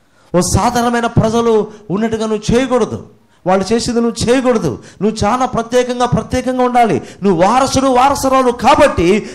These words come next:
సాధారణ ప్రజలు ప్రవర్తించినట్టుగా దూషణకు ప్రతి దూషణ, కీడులకు ప్రతి కీడు చేయడం అన్నది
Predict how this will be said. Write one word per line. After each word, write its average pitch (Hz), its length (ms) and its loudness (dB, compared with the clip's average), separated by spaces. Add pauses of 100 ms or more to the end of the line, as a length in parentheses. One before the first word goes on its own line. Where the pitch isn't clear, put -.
సాధారణ 302 540 0
ప్రజలు 269 360 -2
ప్రవర్తించినట్టుగా 214 920 -2 (220)
దూషణకు 202 540 0
ప్రతి 165 280 -6
దూషణ, 131 720 -6 (440)
కీడులకు 277 460 2
ప్రతి - 360 -6
కీడు 208 240 -4
చేయడం 147 300 -6
అన్నది 120 580 -8